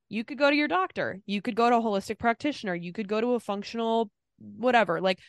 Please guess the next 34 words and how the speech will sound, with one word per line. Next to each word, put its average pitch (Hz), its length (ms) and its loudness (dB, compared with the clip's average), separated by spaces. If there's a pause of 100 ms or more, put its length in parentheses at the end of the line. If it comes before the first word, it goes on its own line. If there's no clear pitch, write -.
(120)
there's 262 140 2
a 277 40 0
lot 247 240 4
of 220 140 -2
routes 196 320 2
of 190 120 -6
you 190 160 -6
could 185 220 -6
go 180 240 4
to 190 80 0
deal 165 240 -2
with 175 140 2
your 226 100 4
brain 220 260 -2
fog. 262 400 4 (280)
Like, 202 260 0 (160)
do 247 80 -8
you 269 120 -6
have 294 100 -2
an 302 100 -6
exercise 311 480 -4
practice? 170 420 -4
Maybe 180 220 -4
you 220 80 -4
wanna 226 200 -2
get 220 120 -2
into 233 240 -4
breath 185 320 0
work, - 300 -8
or 208 160 2
do 208 80 -4
you 220 100 -4
want 196 240 -2
to 220 420 -4